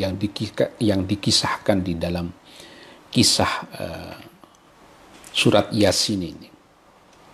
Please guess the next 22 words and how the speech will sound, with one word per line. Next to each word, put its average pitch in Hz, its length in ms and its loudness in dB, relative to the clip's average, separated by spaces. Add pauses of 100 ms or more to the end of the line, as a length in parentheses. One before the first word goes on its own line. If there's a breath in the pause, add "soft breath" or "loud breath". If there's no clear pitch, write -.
(600 loud breath)
Sudah 98 380 2
tiga 101 400 2
orang 98 320 2
nabi 87 320 -2
datang, 87 640 -4
tidak 95 320 0
beriman, 101 800 -2
tiba-tiba 92 560 0
ada 90 160 2
satu - 520 2
orang 120 360 0 (960 loud breath)
yang 104 320 8
menyimpang 110 720 6
dari 98 360 -2
arus 95 440 -6
utama, 85 640 -10
mereka 95 480 2
menopang, 107 720 2
mendukung 95 800 -2
tiga 101 320 4
nabi 87 480 -6
itu 190 240 2